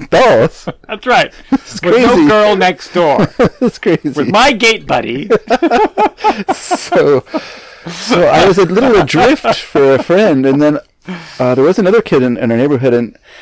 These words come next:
Speaker 1: and how I became familiar with this kid was that one day he chased this friend and I home, hitting us with a metal lunchbox.
Speaker 2: <laughs>
Speaker 1: Famously a gentle Ben lunchbox, uh, that he chased.
Speaker 2: Ironic.
Speaker 1: Very ironic. 'Cause
Speaker 2: Yeah.
Speaker 1: it was not,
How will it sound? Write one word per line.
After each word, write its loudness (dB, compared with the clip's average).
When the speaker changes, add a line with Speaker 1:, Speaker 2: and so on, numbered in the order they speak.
Speaker 1:
and -6
how 0
I 2
became 0
familiar 2
with 0
this 0
kid -6
was 0
that -4
one 0
day 2
he -2
chased -4
this -4
friend 0
and 0
I -2
home, -6
hitting 0
us -2
with 0
a 0
metal 2
lunchbox. -6
Speaker 2:
<laughs> -4
Speaker 1:
Famously 2
a 2
gentle 0
Ben 0
lunchbox, -10
uh, -2
that -4
he -8
chased. -4
Speaker 2:
Ironic. -6
Speaker 1:
Very 2
ironic. 0
'Cause -6
Speaker 2:
Yeah. 0
Speaker 1:
it -10
was -4
not, 0